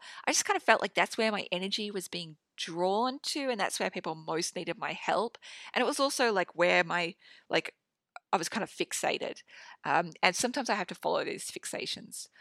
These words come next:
So I did that. And then when my brain calmed down, which was a, a few weeks ago, I thought to myself, "Okay, I can start getting back on track now." And for me, the best way to do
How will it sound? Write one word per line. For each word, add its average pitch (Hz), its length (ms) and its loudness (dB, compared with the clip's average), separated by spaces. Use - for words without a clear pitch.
So 214 200 6
I 202 60 12
did 220 240 2
that. 175 320 6
And 185 200 2
then 180 320 4
when 185 160 0
my 180 120 2
brain 175 360 0
calmed 160 460 -4
down, 160 500 -4
which - 240 -8
was 165 500 -2
a, 185 60 -8
a - 60 -4
few 196 320 -8
weeks 165 260 -2
ago, 156 180 -2
I 160 80 0
thought - 180 -6
to 180 60 -14
myself, 156 320 -2
"Okay, 185 280 4
I 160 80 2
can 160 180 -10
start - 380 0
getting 156 200 -4
back - 280 -4
on 160 100 -10
track - 460 -6
now." - 320 -8
And 202 500 8
for - 280 2
me, 220 460 4
the 190 160 4
best 196 480 0
way 196 220 4
to 185 80 -2
do 175 360 -4